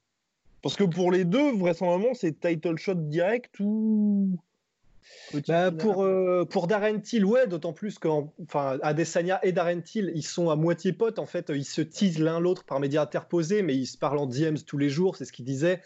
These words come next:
Speaker 2: Et puis, euh, non, mais vraiment. <laughs> Et puis, en plus de ça, euh, ils sont tous les deux très performants, et depuis sa montée en
Speaker 1: Complètement.
Speaker 2: middleweight, euh, voilà, il a, il a quand même impressionné contre Gastelum, enfin, à mon sens, Darren Till.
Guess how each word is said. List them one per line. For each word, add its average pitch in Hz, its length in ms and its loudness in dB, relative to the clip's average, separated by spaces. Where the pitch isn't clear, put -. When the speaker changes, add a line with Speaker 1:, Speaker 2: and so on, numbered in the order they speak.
Speaker 2:
Et 151 80 0
puis, 170 300 2
euh, 143 340 0
non, 180 120 2
mais 214 100 2
vraiment. 185 340 0
<laughs> - 480 -14
Et 165 100 2
puis, 160 140 -2
en 185 80 2
plus 175 220 0
de 185 100 2
ça, 190 380 2
euh, 143 200 -2
ils 147 60 -4
sont 160 220 -4
tous 185 100 0
les 175 100 2
deux 185 120 -8
très 165 180 -2
performants, 185 560 -2
et 143 160 0
depuis 139 300 -4
sa 143 160 -4
montée 156 320 -2
en 156 60 2
Speaker 1:
Complètement. 160 240 0
Speaker 2:
middleweight, 185 300 -2
euh, 131 60 -4
voilà, 180 220 0
il 131 100 -2
a, 131 60 -2
il 151 100 0
a 143 80 0
quand 160 120 -2
même 147 100 -4
impressionné 160 500 -4
contre 147 240 -6
Gastelum, 175 480 -2
enfin, 123 240 0
à 120 60 0
mon 135 120 -2
sens, - 400 -4
Darren 147 240 0
Till. 226 260 0